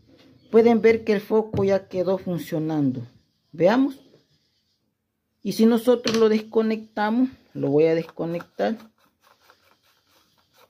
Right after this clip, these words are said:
podrán darse cuenta que lo único que hice fue aplicarle, pues, el grafito de este lápiz, el cual, pues, al unirlo en estas separaciones que lleva,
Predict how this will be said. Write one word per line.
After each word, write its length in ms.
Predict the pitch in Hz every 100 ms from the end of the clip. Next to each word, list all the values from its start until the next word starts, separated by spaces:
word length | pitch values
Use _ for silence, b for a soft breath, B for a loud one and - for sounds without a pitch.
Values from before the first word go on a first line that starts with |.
| _ -
podrán 300 | 196 208 214
darse 300 | 226 - 208
cuenta 480 | - 214 220 226 220
que 120 | 196
lo 120 | 175
único 600 | 170 175 220 220 226 175 -
que 140 | 175
hice 380 | 170 214 208 208
fue 260 | - 196 202
aplicarle, 960 | 185 - 165 147 - 175 185 185 180
pues, 840 | 180 - 147 147 139 135 131 - _
el 480 | 147 147 135 131 131 -
grafito 720 | 135 170 185 208 202 - 214
de 200 | 160 143
este 600 | 147 - _ 156 147 - _ _ _ _ _ _ _ -
lápiz, 600 | 170 190 - 269 - - _ _
el 220 | 175 175
cual, 400 | - 196 214 214
pues, 280 | 214 208 - -
al 300 | 170 165 -
unirlo 500 | 185 202 247 202 196
en 140 | 170
estas 320 | 190 - 190
separaciones 920 | - 180 - 175 175 175 202 190 190 -
que 200 | - 131
lleva, 400 | 160 180 170